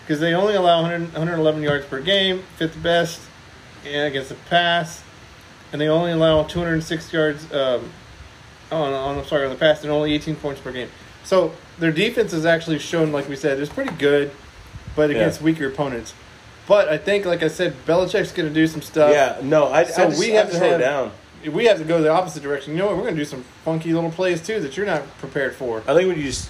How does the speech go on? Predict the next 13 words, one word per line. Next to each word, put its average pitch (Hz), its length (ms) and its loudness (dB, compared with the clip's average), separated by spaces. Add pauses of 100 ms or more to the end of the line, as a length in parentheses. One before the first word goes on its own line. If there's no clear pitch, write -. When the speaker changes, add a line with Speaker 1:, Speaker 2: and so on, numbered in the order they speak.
Speaker 2:
you, 123 80 -10
you, 127 80 -12 (720)
you 254 40 -10
just, 143 260 -4 (200)
like, - 140 -10 (800)
like, - 160 -12
caused 131 280 2
me 123 60 -6
to 110 60 -2
write 113 180 0
something 110 240 -4
down. 110 320 0
Like, 101 140 -6